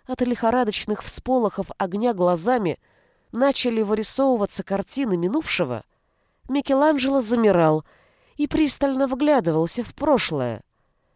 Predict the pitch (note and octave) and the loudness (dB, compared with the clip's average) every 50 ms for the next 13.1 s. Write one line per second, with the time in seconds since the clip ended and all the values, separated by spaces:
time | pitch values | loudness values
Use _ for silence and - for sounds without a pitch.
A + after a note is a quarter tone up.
0 | _ _ _ _ _ - G#3 A3+ A3 A3 A3+ A#3 G#3 F#3+ B3+ C4 A#3+ - G#3 G3 | _ _ _ _ _ -6 -2 -2 0 2 2 2 2 4 2 2 0 0 0 0
1 | F#3 - - - G3+ F#3 F#3+ F#3+ F3+ C4 C4 - - - F3 - - - F3+ - | 0 0 -2 -4 -4 -2 -4 -2 -2 -2 -2 -2 -4 -4 -4 -6 -6 -8 -8 -6
2 | - F3 E3 F3 F#3+ E3+ D#3+ F3 A#3 D#4 D4+ C4 G#3+ E3+ D3 C3 A#2+ - _ _ | -4 -2 0 0 0 -2 -2 -2 -2 -2 0 0 0 0 0 0 -2 -6 _ _
3 | _ _ _ _ _ _ _ _ _ _ _ _ - B3+ C4 D4 D#4 D#4 C#4+ B3+ | _ _ _ _ _ _ _ _ _ _ _ _ -8 -2 2 4 4 4 4 4
4 | A3 - - F3+ F3+ - A3 G3 G3+ G3 G#3+ B3 B3 G3+ - - - - A3+ G#3 | 2 0 -2 -2 -4 -2 -2 -2 -4 -2 -2 -2 -2 -2 -4 -6 -4 -2 -4 -2
5 | - - E3+ D#3 D3 D#3+ F3+ B3+ D4+ C#4+ - - _ _ _ _ _ _ _ _ | -4 -4 -4 -2 -2 0 2 2 2 2 0 -8 _ _ _ _ _ _ _ _
6 | _ _ _ _ - D4+ - - D#4 D#4 D#4 C#4+ C#4 C#4 B3 G#3 E3 D3 _ _ | _ _ _ _ -6 -4 -2 0 0 2 2 2 2 2 4 2 2 0 _ _
7 | _ _ _ _ _ - D4+ D#4 D#4 D4 C4 A#3+ - A#3 G3+ - - G#3 G#3+ G#3+ | _ _ _ _ _ -6 -2 0 2 2 2 0 0 -2 -2 0 0 2 2 4
8 | G3 F3 D3+ - - - E3+ E3 D#3 D#3 C#3+ B2+ D3+ D3+ - - F#3 F3+ E3+ - | 4 2 2 0 0 0 0 0 0 0 -2 -2 -4 -6 -6 -6 -6 -6 -6 -6
9 | _ _ _ _ _ - G#3+ C4 A#3+ - - F#3 E3 D3 C3 C#3 D#3 D3 F3 - | _ _ _ _ _ -8 -4 -4 -2 0 0 2 0 0 0 -2 -2 -2 -2 -2
10 | - A3 A3 F#3+ D#3+ C3 C3 B2 A#2+ B2 A#2 - - _ _ _ _ _ _ _ | 0 2 2 2 2 2 -2 -6 -10 -12 -14 -16 -20 _ _ _ _ _ _ _
11 | _ _ _ _ _ _ _ _ - G#3 A3+ - B3+ A#3+ C4 D4+ D4+ C4 A#3+ A#3+ | _ _ _ _ _ _ _ _ -2 -2 0 0 0 -2 0 0 0 0 0 0
12 | G#3 F#3 C#4+ C#4+ B3+ B3 A#3 G#3 A#3 B3 A#3 A3+ A#3 G#3+ A3+ C4+ A#3+ F3+ - - | 0 0 0 2 2 2 2 2 2 2 2 2 2 2 4 4 4 4 2 0
13 | - - | -4 -6